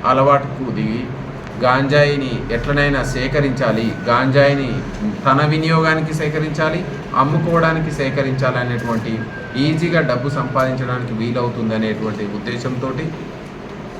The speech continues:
ఇతను జూన్ ఇరవై తొమ్మిదిన ఇతను ఒరిస్సా రాష్ట్రానికి వెళ్ళి, ఒరిస్సా రాష్ట్రంలో ఇక్కడ సూర్యాపేటలో పరిచయమైనటువంటి వ్యక్తి దగ్గర,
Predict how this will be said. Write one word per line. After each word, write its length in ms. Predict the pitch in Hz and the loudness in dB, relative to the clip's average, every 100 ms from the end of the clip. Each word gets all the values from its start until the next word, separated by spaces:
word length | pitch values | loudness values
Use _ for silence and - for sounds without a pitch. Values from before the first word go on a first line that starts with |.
| - - | -12 -6
ఇతను 420 | 120 143 123 113 - - - - - | 0 2 2 -2 -4 -10 -12 -12 -4
జూన్ 260 | 139 175 185 | 2 4 4
ఇరవై 300 | 135 143 156 | 4 4 2
తొమ్మిదిన 520 | 143 127 131 107 95 - - - - - - - - - - - | 2 0 -2 -2 -4 -6 -10 -12 -12 -14 -14 -14 -12 -12 -12 -8
ఇతను 240 | 131 143 127 | -2 0 2
ఒరిస్సా 400 | 127 135 170 147 | 2 0 2 4
రాష్ట్రానికి 720 | 131 123 139 131 117 110 87 - - - 101 | 4 0 -2 0 -2 -4 -6 -8 -12 -12 -2
వెళ్ళి, 440 | 120 139 147 - - - | 0 2 0 -2 -6 -4
ఒరిస్సా 320 | 117 120 151 | -4 0 2
రాష్ట్రంలో 680 | 139 127 131 135 127 110 101 - - - - - | 4 2 0 -2 0 0 -2 -6 -12 -12 -12 -8
ఇక్కడ 500 | 117 139 123 107 95 - | -2 0 2 0 -2 -6
సూర్యాపేటలో 600 | 135 135 135 143 143 139 | -2 0 2 2 0 0
పరిచయమైనటువంటి 880 | 123 120 113 123 123 117 107 113 110 | 0 -2 -2 -2 -2 -4 -4 -4 -4
వ్యక్తి 320 | 107 113 120 | -4 -4 -4
దగ్గర, 300 | 127 113 104 | -2 -2 -2